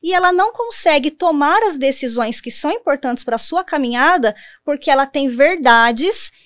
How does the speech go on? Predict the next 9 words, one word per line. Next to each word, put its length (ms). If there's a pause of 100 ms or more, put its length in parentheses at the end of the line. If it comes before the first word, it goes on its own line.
(140)
que 140
são 180
verdades 560
únicas 640
pra 360
ela 320 (160)
e 120
que 140
estão 420